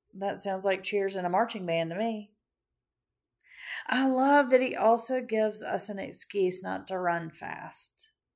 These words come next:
as long as we hope in him.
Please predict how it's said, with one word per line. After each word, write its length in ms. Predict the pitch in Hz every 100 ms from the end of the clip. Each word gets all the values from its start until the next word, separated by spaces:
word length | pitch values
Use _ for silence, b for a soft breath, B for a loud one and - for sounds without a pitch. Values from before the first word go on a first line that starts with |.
| _ _ _ _ _ _ _ _ _ _ -
as 140 | 208
long 240 | 220 226 233
as 140 | 240
we 160 | 254 262
hope 300 | 196 175 175
in 100 | -
him. 460 | 175 117 - 170